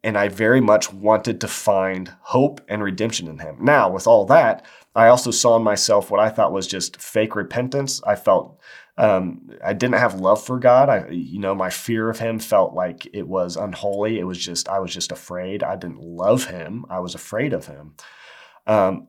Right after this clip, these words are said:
so all that was true. And so I know many of you will be thinking, uh, I don't want you to misunderstand what I'm saying there and think that I had all this, you know, spiritually good stuff going on. But I think that aspect of having that great concern about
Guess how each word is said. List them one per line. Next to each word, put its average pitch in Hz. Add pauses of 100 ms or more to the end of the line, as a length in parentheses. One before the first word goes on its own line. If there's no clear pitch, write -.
so -
all 143
that 160
was 117
true. 131
And 107
so 110
I 110
know 120
many 117
of 98
you 107
will 104
be 107
thinking, 98 (300)
uh, 98
I 110
don't 123
want 113
you 117
to 104
misunderstand 107
what 87
I'm 87
saying 117
there 87
and 87
think 95
that 87
I 90
had 95
all 90
this, 90 (400)
you -
know, 80
spiritually 104
good 104
stuff 127
going 87
on. 80 (680)
But 120
I 120
think 135 (460)
that 127
aspect 127
of 101
having 120
that 92
great 120
concern 110
about 95